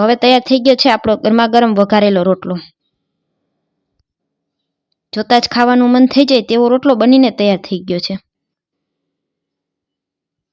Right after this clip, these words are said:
તો ફ્રેન્ડ્સ, ફરી મળીશું આવા જ એક નવા વીડિયો સાથે.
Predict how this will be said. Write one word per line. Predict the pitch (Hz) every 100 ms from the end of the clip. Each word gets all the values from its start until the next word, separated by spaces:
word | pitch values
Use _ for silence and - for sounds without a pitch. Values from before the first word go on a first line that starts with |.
| _ _ _ _ _ _ _ _ _ _ _ _ _
તો | 233
ફ્રેન્ડ્સ, | - 254 240
ફરી | - 247
મળીશું | 269 262 269 277 262
આવા | - 233
જ | 233
એક | 233
નવા | 220 208 208
વીડિયો | 202 196 190
સાથે. | 196 185